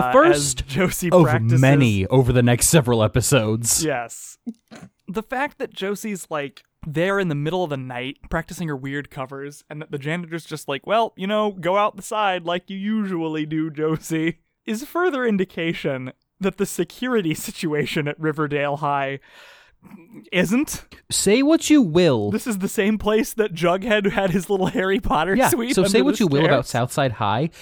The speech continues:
Speaker 2: They do care about the security of their campus. Riverdale High?
Speaker 1: Like,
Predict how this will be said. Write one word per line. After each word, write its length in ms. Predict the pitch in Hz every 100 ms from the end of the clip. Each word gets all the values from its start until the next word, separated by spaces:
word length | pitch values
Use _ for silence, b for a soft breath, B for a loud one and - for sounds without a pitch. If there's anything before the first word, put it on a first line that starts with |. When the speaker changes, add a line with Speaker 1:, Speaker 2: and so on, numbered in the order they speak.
| B -
Speaker 2:
They 120 | 156
do 200 | 165 247
care 280 | - 151 151
about 200 | 151 -
the 80 |
security 580 | 147 135 - 127 127 127
of 140 | 117 101
their 120 | 95
campus. 680 | - 95 - - - - - _ _ _ -
Riverdale 680 | 110 104 120 196 247 285 285
High? 440 | 311 320 330 277 -
Speaker 1:
Like, 360 | 170 170 -